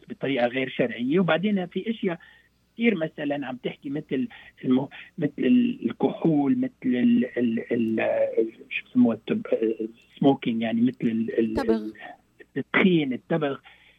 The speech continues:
Speaker 1: هي-، هيدول الأشياء بين الكحول والتبغ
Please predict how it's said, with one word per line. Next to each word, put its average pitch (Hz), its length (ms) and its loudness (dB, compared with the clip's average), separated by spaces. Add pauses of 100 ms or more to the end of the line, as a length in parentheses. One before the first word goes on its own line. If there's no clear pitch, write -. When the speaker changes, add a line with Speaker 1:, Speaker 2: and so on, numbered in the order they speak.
(420)
Speaker 1:
هي-، 170 300 0
هيدول 180 360 2
الأشياء 165 600 -6 (220)
بين 143 200 -4
الكحول 190 440 0
والتبغ 165 440 -2